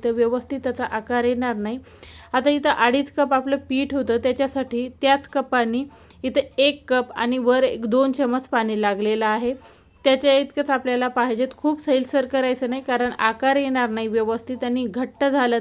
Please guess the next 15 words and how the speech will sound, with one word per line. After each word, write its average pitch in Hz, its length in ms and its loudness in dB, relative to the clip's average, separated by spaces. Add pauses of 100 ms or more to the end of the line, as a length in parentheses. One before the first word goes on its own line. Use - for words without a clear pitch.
तर 262 80 -2 (420)
त्याच्यामध्ये 240 480 0
गोळे 233 300 4
होण्याची 208 420 -2
शक्यता 214 460 -6
राहते. 214 300 -2
ते 226 80 0
या 220 120 0
पद्धतीने 226 580 -2
केलेलं 226 380 -2
आहे. 240 200 -2
आता 233 180 -4
एक 220 100 -8
साचा 240 440 -4
घ्यायचा, 262 400 -2